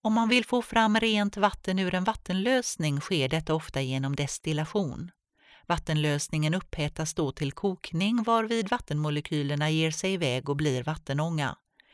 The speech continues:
Det upplösta ämnet stannar kvar. Vattenångan leds in i en kylare där ångan kondenserar och blir vatten på nytt. Vattnet man då får är helt rent och kallas destillerat vatten.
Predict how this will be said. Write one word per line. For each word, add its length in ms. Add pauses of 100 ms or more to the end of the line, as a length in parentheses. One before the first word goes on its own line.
(140)
Det 160
upplösta 560
ämnet 320
stannar 400
kvar. 480 (280)
Vattenångan 760
leds 340
in 180
i 60
en 100
kylare 640
där 200
ångan 340
kondenserar 920
och 80
blir 200
vatten 460
på 120
nytt. 540 (440)
Vattnet 560
man 140
då 160
får 420
är 60
helt 400
rent 440
och 80
kallas 500
destillerat 880
vatten. 540